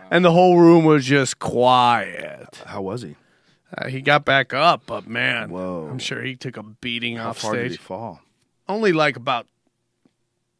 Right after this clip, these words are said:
Speaker 1: six or seven feet, I
Speaker 2: Oh,
Speaker 1: guess.
Speaker 2: that's still, man.
Speaker 1: That
Speaker 2: Jump from the ceiling. That would fuck you up.
Speaker 1: And
Speaker 2: That's like
Speaker 1: fall?
Speaker 2: about, how tall is that ceiling? Is it about eight feet?
Speaker 1: No, it's, yeah, it's
Speaker 2: At eight
Speaker 1: gotta be
Speaker 2: feet?
Speaker 1: more than
Speaker 2: Jamie?
Speaker 1: that. Like ten?
Speaker 2: Eight?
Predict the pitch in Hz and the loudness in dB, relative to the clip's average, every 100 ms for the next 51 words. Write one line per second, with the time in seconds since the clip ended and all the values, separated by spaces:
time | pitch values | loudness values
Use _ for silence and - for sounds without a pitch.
0 | _ _ _ - - - 143 - 131 113 | _ _ _ -16 -12 -6 -6 -8 -12 -12
1 | - 135 120 117 - 135 135 95 87 123 | -10 -8 -8 -10 -8 0 2 2 -2 -6
2 | 123 139 175 - - 277 151 95 85 80 | -6 -6 -8 -10 -8 -4 -4 -4 -6 -10
3 | - - 73 - - 120 185 277 - 226 | -14 -4 -4 -4 -10 -2 0 -2 -4 -2
4 | 220 208 202 180 87 - _ _ _ _ | -2 -4 -6 -6 -8 -14 _ _ _ _
5 | 127 208 180 185 165 - 160 170 85 - | -4 -4 -4 -4 -4 -4 -4 -4 -6 -8
6 | 143 127 160 147 160 185 - - 185 185 | -6 -2 2 4 4 2 -8 -6 -4 -2
7 | 185 156 131 120 90 92 104 98 92 120 | -2 -4 -6 -12 -12 -10 -8 -8 -8 -8
8 | 147 156 - _ _ _ _ _ _ _ | -10 -10 -12 _ _ _ _ _ _ _
9 | 123 120 117 _ 143 120 117 - 104 117 | -18 -16 -18 _ -10 -8 -8 -6 -2 2
10 | 170 143 135 135 123 120 127 156 147 147 | 2 2 -4 -10 -12 -6 -4 -4 -6 -8
11 | 139 - 151 170 240 226 _ - 107 | -12 -10 -6 -4 -6 -12 _ -8 -8